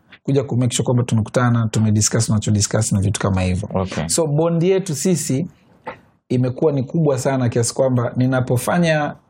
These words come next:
Speaker 1: karma, ninafanya karma ya rafiki yangu.
Speaker 2: Mm.
Speaker 1: Siangalii, kuna vitu vingi mimi siviangalii. Naangalia kwamba hii ni rafiki yangu, nitafanya kwa uzuri kwa kadri niwezavyo.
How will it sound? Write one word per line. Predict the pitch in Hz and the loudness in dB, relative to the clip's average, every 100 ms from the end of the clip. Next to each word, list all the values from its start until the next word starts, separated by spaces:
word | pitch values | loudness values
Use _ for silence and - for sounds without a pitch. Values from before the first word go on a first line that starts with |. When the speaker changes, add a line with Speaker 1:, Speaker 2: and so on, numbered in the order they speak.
| - | -12
Speaker 1:
karma, | - 175 156 110 107 147 - - _ _ _ _ _ _ - _ 120 | -2 0 2 2 0 -2 -6 -20 _ _ _ _ _ _ -20 _ -2
ninafanya | 123 120 - 143 139 | 0 0 0 0 0
karma | 127 127 123 123 113 | 0 0 2 2 2
ya | 104 | 2
rafiki | 101 - 104 | 0 -2 0
yangu. | 95 87 110 | 0 0 0
Speaker 2:
Mm. | 107 104 101 92 101 104 - _ _ _ | 2 2 2 -2 -4 -10 -20 _ _ _
Speaker 1:
Siangalii, | - - - 113 117 117 117 123 135 135 131 127 131 - - 123 - - | -4 -2 0 2 2 2 0 0 0 0 0 -2 -4 -10 -2 -2 -2 -4
kuna | 120 113 | 0 2
vitu | 117 | 2
vingi | 123 139 127 | 2 2 2
mimi | 135 120 | 2 0
siviangalii. | - 117 107 107 104 101 101 92 - - _ _ - | 0 0 2 2 2 2 0 0 -6 -20 _ _ -2
Naangalia | 110 107 104 104 120 117 | 0 2 2 2 2 0
kwamba | 120 110 107 | 0 0 2
hii | 123 | 2
ni | 117 | 2
rafiki | 104 107 - | 0 -4 -2
yangu, | 165 185 175 185 - - _ | 0 2 0 -2 -8 -20 _
nitafanya | 110 107 131 127 | 0 0 0 0
kwa | 110 107 | 0 -2
uzuri | 107 110 135 123 | 0 2 2 0
kwa | 117 | -2
kadri | - 110 104 | 0 2 2
niwezavyo. | 101 92 101 95 | 2 0 0 0